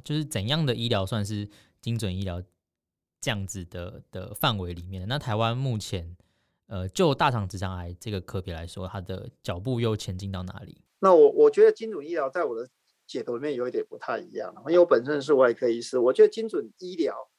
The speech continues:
Speaker 2: 应该包括药物跟手术，对我来讲。那怎么说呢？药物的部分就是当然针对一个，某一个机转，我们找到一个标靶药物，说会是一个免疫药物，它这个机转跟免疫有关系，我们做治疗，那这个病人效果会相对来讲是好的。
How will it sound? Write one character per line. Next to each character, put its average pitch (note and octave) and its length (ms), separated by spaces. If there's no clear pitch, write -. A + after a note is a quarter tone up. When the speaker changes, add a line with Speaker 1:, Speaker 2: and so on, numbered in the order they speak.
Speaker 2:
应 D3+ 120
该 D3+ 140
包 C#3 200
括 C#3+ 80
药 C#3 180
物 C3 140
跟 B2+ 240
手 - 300
术， - 320
对 D3+ 100
我 A#2 120
来 A#2 160
讲。 - 260
那 A3+ 80
怎 G#3+ 100
么 C3 120
说 E3+ 260
呢？ C#3 220
药 A3+ 180
物 G#3+ 140
的 E3 100
部 F3 200
分 E3 180
就 D#3+ 100
是 D#3 140
当 C#3+ 260
然 C3+ 140
针 C#3+ 180
对 C3+ 200
一 A2+ 100
个， A#2+ 180
某 A#2 200
一 - 20
个 C#3+ 100
机 C#3 220
转， - 180
我 B2+ 100
们 C3 80
找 C3+ 140
到 D#3+ 100
一 D#3 80
个 C#3+ 100
标 C#3+ 220
靶 G#2+ 180
药 A#2+ 160
物， A2+ 160
说 D#3 200
会 D#3 180
是 D3+ 140
一 - 20
个 C#3 100
免 A#2 160
疫 C3+ 100
药 C#3 180
物， B2+ 100
它 C3 100
这 C3+ 140
个 B2 80
机 C3 160
转 A2 140
跟 B2+ 120
免 A#2+ 140
疫 C3+ 40
有 C3+ 180
关 G#2+ 260
系， - 160
我 G#2+ 100
们 G#2+ 120
做 C3 160
治 A#2+ 180
疗， F2 300
那 C#3+ 100
这 - 80
个 G#3+ 80
病 C#3+ 160
人 A2+ 100
效 B2 160
果 F#2+ 160
会 B2 120
相 A#2 180
对 A2+ 120
来 A2 60
讲 G#2+ 200
是 - 100
好 - 240
的。 - 220